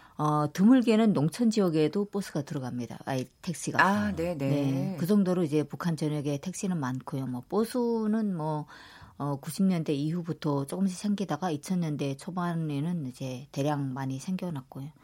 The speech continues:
Speaker 2: 음, 음.
Speaker 1: 뭐, 지하철은 평양에 딱 한 곳에만 있고요.
Speaker 2: 아, 그렇군요. 사실 뭐, 우리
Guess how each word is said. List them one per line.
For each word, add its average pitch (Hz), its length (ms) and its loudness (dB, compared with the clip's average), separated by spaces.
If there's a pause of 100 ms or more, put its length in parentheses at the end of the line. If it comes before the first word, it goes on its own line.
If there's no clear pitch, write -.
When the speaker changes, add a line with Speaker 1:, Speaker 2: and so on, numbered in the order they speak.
Speaker 2:
음, 208 280 4
음. 180 60 -2
Speaker 1:
뭐, 170 100 0
지하철은 220 680 4
평양에 180 1300 0 (680)
딱 151 200 -4
한 175 80 0
곳에만 139 400 -4 (100)
있고요. - 300 -6
Speaker 2:
아, 165 500 -4
그렇군요. 165 380 -6
사실 370 320 0
뭐, 285 100 4
우리 226 360 4